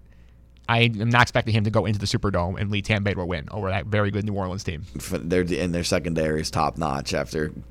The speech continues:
Speaker 2: absolutely killing the draft, uh, two years ago. So.
Speaker 1: Yeah. I think that's probably the most popular pick off the board in those survival pools week, especially now with the whole Le'Veon Bell uncertainty with Pittsburgh,
Speaker 2: Oh, that
Speaker 1: cons-,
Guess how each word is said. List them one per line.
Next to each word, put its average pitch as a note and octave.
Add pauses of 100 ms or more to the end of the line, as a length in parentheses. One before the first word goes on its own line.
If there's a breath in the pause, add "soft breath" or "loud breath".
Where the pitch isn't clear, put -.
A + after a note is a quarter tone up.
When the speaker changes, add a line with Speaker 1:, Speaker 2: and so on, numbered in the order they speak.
(240)
Speaker 2:
absolutely E2+
killing E2
the D2
draft, C#2
uh, B1+
two -
years A1+
ago. G1+
So. -
Speaker 1:
Yeah. G#2 (560)
I A#2+
think C3+
that's B2+
probably B2+
the A2+
most A2
popular G#2+
pick G#2+
off G#2
the A2
board G#2
in -
those G#2
survival G2+
pools G#2
week, G#2
especially A2
now G#2+
with G#2+
the F#2+
whole A2
Le'Veon G#2
Bell G2+
uncertainty G2
with F2
Pittsburgh, F#2
Speaker 2:
Oh, C#2+
that C2+
Speaker 1:
cons-, -